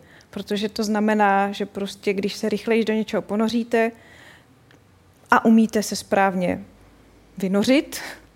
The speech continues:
a regulovat to, tak to znamená, že rychleji dostanete ty pozitivní zážitky, které vy chcete z té hry dostat. Ale přiznám se, že nevím, jestli se zkoumaly právě nějaký efekty na vyvíjející se mozek virtuální reality.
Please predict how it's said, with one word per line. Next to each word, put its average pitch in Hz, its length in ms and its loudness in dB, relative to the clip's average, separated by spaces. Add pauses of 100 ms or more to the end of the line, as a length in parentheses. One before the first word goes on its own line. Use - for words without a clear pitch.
(400)
a 208 100 2
regulovat 233 600 4
to, 240 300 2 (280)
tak - 160 -2
to 226 140 0
znamená, 214 520 4
že 202 140 2
rychleji 220 380 2
dostanete 214 560 0
ty 220 120 -2
pozitivní 208 680 -2
zážitky, 208 520 2
které 196 320 -2
vy 196 100 -2
chcete 202 320 -4
z - 60 -8
té - 140 -6
hry 185 240 0 (320)
dostat. - 500 -6 (400)
Ale 190 200 4
přiznám 214 440 0
se, 214 140 -4
že 214 120 0
nevím, 196 320 0
jestli 190 600 0
se 190 120 -10
zkoumaly 190 440 -2
právě 185 300 0
nějaký 175 300 -2
efekty 185 400 -6
na 185 100 0
vyvíjející 180 520 -2
se 185 140 -8
mozek 160 440 -6 (120)
virtuální 170 580 -6
reality. - 440 -6